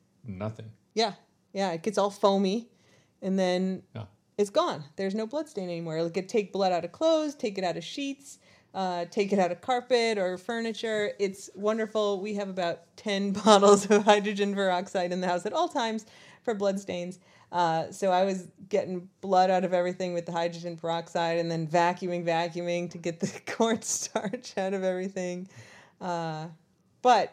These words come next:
Speaker 2: those are two good tips for nail grooming. Cornstarch will stop the bleeding, and, uh, hydrogen peroxide will get blood out of anything that it's on.
Speaker 1: Or just don't clip the nails. It's like,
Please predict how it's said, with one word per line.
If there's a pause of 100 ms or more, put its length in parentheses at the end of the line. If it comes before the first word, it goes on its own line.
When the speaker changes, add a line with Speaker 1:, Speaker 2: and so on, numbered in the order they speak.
Speaker 2:
those
are
two
good
tips
for
nail
grooming.
Cornstarch
will
stop
the
bleeding, (440)
and,
uh,
hydrogen
peroxide
will
get
blood (180)
out
of (160)
anything
that
it's
on.
Speaker 1:
Or
just
don't
clip
the
nails.
It's
like,